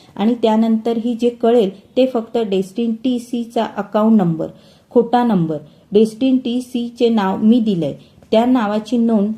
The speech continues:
तशी सापडण्यासारख्या जागांवर कुठेही नाही. Only in the master memory. त्याचाही पासवर्ड आहे. So no chance of discovered. लकीची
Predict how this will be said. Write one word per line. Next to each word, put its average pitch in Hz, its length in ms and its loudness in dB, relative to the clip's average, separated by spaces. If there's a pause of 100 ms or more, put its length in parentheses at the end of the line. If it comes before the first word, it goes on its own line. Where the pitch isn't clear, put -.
(120)
तशी 220 220 -2
सापडण्यासारख्या 220 840 -2
जागांवर 196 480 -2
कुठेही 220 520 -2
नाही. 165 340 -2 (380)
Only 240 480 0
in 214 200 0
the 220 140 0 (1120)
master 220 600 -2
memory. 175 280 0 (420)
त्याचाही 220 400 -2
पासवर्ड 240 520 -2
आहे. 175 300 -4 (460)
So 262 120 6
no 247 120 2
chance 208 480 -4 (360)
of 220 100 0
discovered. 185 640 -4 (640)
लकीची 233 560 -4